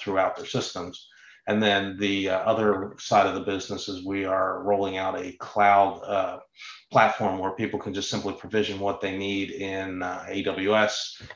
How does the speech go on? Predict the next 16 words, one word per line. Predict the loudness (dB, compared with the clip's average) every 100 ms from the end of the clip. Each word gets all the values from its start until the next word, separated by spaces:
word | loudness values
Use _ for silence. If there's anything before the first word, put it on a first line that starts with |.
| -8
and | -4
we | -2 2
run | 2 2
that | -2 -6
cloud | -2 -2 0 -2
for | -6 -8
them | -8 -10
and | -8
manage | -8 -8 -8
everything. | -8 -8 -10 -10 -14
So | -10 -8 -8
it's | -8 -10
just | -10 -12
point | -4 -2 -2
and | -4
click, | -2 -2